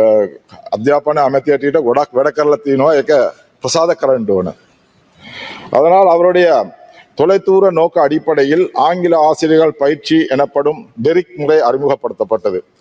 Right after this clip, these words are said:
பூரணகால தொலைதூர ஆசிரியர்கள் பயிற்சி, பாடசாலையில் பகல் உணவு, மீபே அழகிய கல்வி நிறுவனம்,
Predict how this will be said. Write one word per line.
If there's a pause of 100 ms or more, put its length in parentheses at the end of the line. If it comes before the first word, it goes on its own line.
(420)
பூரணகால
தொலைதூர
ஆசிரியர்கள்
பயிற்சி, (560)
பாடசாலையில்
பகல்
உணவு, (680)
மீபே
அழகிய
கல்வி
நிறுவனம்,